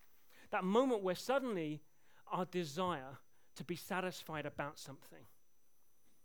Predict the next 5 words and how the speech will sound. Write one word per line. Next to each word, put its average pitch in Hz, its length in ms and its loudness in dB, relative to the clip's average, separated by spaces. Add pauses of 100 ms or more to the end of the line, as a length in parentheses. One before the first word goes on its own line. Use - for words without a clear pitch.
(1040)
causes 202 460 -2
us 175 100 -10
to 180 80 -6
look 165 280 -4
somewhere 165 540 -4